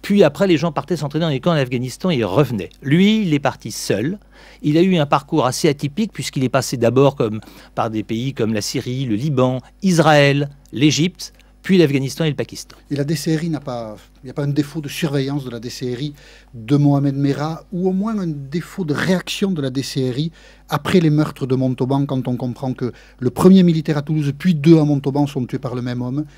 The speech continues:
Speaker 2: Il n'y a pas une absence de réflexe de la D C R I ?
Speaker 1: Alors, je, je ne pense pas, je reviens, ou, ou je reviendrai, si vous voulez, sur la façon dont la D C R I a traité, euh, Mohamed Merah au moment où il, où il nous avait été signalé,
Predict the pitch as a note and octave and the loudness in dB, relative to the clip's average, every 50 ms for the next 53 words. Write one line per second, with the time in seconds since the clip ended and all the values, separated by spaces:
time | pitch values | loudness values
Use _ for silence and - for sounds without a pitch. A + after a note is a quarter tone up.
0 | - _ _ - D3+ D3 - G#3 F#3+ E3+ D#3 - - D3+ D3 C3 B2+ C3+ - D3 | -20 _ _ -6 -4 -2 0 0 0 0 -2 -2 -2 -2 -2 0 -2 -2 0 -2
1 | C#3+ - D#3+ D#3+ D#3 - - C3 B2+ B2 B2 C3+ - - - C3 B2 A#2+ A2+ B2 | -4 -4 -6 -8 -8 -8 -12 -12 -10 -10 -8 -10 -10 -10 -10 -10 -8 -10 -10 -2
2 | - C3+ D3 D3 D3 E3 F3+ D#3+ - - A#2 D#3 F3 F3 - E3+ F3 D#3 - - | 2 4 4 6 6 6 4 4 4 2 4 4 6 6 6 4 4 4 4 6
3 | G3+ F3+ E3 D3 B2+ C3+ C3+ C3 C3 D#3+ D#3 D3 D#3+ F#3 F#3 F#3 E3 C#3+ B2+ A2 | 6 6 6 6 2 0 -2 2 4 4 4 4 6 6 8 8 6 6 2 2
4 | G2+ D3+ C3+ - - A#2+ A#2+ C#3 C3+ B2 C#3+ C#3 C#3 C#3+ C#3 - C3 A#2+ A#2+ C#3 | 2 2 2 2 0 0 0 0 2 2 2 4 4 2 2 2 2 2 4 4
5 | D#3+ B2+ A#2+ A2+ G#2+ G2 - B2 A#2+ - D3 B2 A#2 A2 G#2 G#2 A2 G#2 - - | 4 4 2 0 0 0 0 -2 -2 -2 -2 -2 0 0 0 0 0 -2 -2 -4
6 | A#2 A2 B2 G2+ - - - A#2 - - C3 B2+ A#2+ A2 G2 F#2 F2+ - - - | -4 -2 -2 -2 -2 -4 -6 -6 -4 0 0 2 2 2 2 0 -2 -6 -14 -12
7 | - - A2+ A2+ A2+ A2 G#2+ G#2 G#2 A2 A#2 A#2+ A2 C3+ C3 - - D#3+ D#3 E3 | -6 -2 -2 0 0 0 0 -2 -2 0 0 2 4 4 2 4 6 6 8 8
8 | D#3+ D3 D3 D#3+ E3 D#3+ C#3+ B2 G#2+ G2+ G#2 G2 F#2 - - - _ _ - - | 8 6 6 6 6 6 4 4 4 2 2 0 -2 -4 -8 -16 _ _ -8 -6
9 | A2+ A#2 A2+ A2+ A2 G#2+ A2 G2 G#2+ G#2 - - G2 - - C3 C3 C#3+ D3+ F3+ | -4 -4 -4 -4 -4 -2 -2 -2 -2 -2 -4 -6 -8 -8 -6 -2 0 4 4 6
10 | F#3 E3+ | 4 4